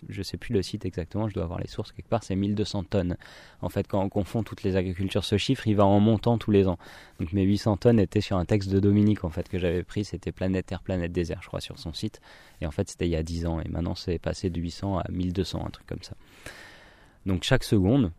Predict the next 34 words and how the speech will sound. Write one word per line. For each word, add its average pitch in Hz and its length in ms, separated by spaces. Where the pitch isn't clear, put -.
donc 85 180
tu - 140
comptes 113 240
à 85 80
peu 90 120
près 107 160
depuis 95 220
combien 87 280
de 80 40
temps 98 160
on 80 60
parle, 113 300
chaque 104 220
seconde 101 360
c'est, 101 320
euh, 90 200
mille 95 160
deux 90 100
cents 87 200
tonnes 98 260
de 87 80
sol 95 240
qui - 100
sont 90 160
érodées, 90 480
euh, 90 140
dans 87 160
les 87 240
eaux, 104 240
euh, - 80
dans 87 240
l'air, 90 400
avec - 280
les 90 160